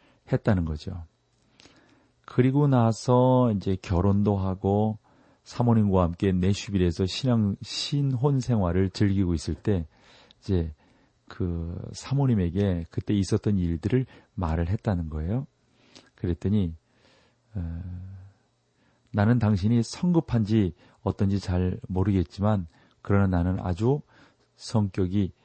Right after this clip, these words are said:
어, 좀 뭐라 좀 급하다. 그러므로, 어, 우리 이런 사이 속에서 내가 어떻게 해야 될지 좀 잘 판단해 주기를 바란다."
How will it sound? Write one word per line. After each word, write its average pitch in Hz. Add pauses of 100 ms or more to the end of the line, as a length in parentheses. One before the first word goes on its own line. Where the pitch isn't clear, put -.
(420)
어, 87 (560)
좀 90
뭐라 90
좀 95
급하다. 98
그러므로, 104 (640)
어, 90
우리 104
이런 98
사이 135
속에서 95 (280)
내가 98
어떻게 101
해야 98
될지 85 (260)
좀 98
잘 87
판단해 120
주기를 85
바란다." 80